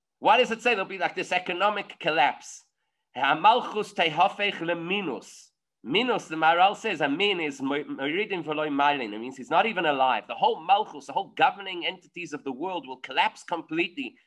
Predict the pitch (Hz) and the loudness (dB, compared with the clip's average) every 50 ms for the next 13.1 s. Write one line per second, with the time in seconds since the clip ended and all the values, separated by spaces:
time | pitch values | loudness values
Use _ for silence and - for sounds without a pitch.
0 | _ _ _ _ 139 139 139 - 185 185 175 156 - - 160 147 - - - 139 | _ _ _ _ -10 -10 -6 -4 -4 -4 -4 -4 -4 -2 0 0 0 0 0 -8
1 | 120 104 101 120 123 156 233 247 220 160 104 90 - _ _ _ _ _ _ _ | -8 -8 -10 -8 0 2 4 4 4 4 0 -2 -6 _ _ _ _ _ _ _
2 | _ _ _ _ _ _ _ _ _ _ _ _ _ - 143 196 226 226 220 - | _ _ _ _ _ _ _ _ _ _ _ _ _ -4 0 0 0 0 0 -2
3 | 180 175 170 165 - 151 131 139 131 123 - 90 - _ _ _ _ _ _ _ | 0 0 0 0 0 -4 -2 -2 -4 -4 -4 -10 -20 _ _ _ _ _ _ _
4 | _ _ _ _ _ _ _ _ _ _ _ _ - 147 180 214 233 214 - 202 | _ _ _ _ _ _ _ _ _ _ _ _ 2 4 4 6 4 2 0 -2
5 | - - - 202 196 190 180 160 143 - - _ _ 190 190 190 208 202 185 - | -8 -4 0 2 2 2 2 0 -4 -6 -14 _ _ 2 4 6 6 4 2 0
6 | - - - - 196 214 208 190 180 180 147 165 165 - 208 220 220 202 190 180 | -8 -6 0 2 2 2 4 2 0 2 2 0 0 0 0 0 2 4 4 2
7 | 160 - - - 196 214 208 196 185 - 170 160 - 170 170 175 190 196 190 165 | 2 2 2 2 4 4 4 4 2 2 2 0 0 -2 0 0 0 0 0 -2
8 | - - 120 92 85 - _ _ _ _ _ - 160 165 151 147 147 - 180 214 | -6 -10 -10 -10 -10 -12 _ _ _ _ _ 0 0 2 2 0 0 4 6 6
9 | 233 233 214 202 180 156 147 - - - - - 165 180 202 196 190 175 175 160 | 6 6 4 0 -2 -4 -8 -10 -12 -10 -4 0 0 2 2 2 2 0 0 -2
10 | 143 - - 170 190 202 - - - 165 160 156 170 196 190 165 160 151 143 147 | -6 -2 -2 -2 -2 -2 -6 -8 -6 -6 -2 2 4 4 4 6 4 4 4 2
11 | 147 139 131 - - 165 202 208 196 190 175 156 156 165 180 180 170 156 156 160 | 0 -4 -4 -2 0 0 0 0 0 0 0 0 0 0 2 2 2 0 0 -2
12 | 170 180 180 - - 156 156 160 170 185 196 190 175 151 147 143 127 113 98 92 | -2 -2 -4 -4 -6 -4 -2 2 4 4 4 4 2 0 0 -2 -2 -4 -6 -8
13 | - | -10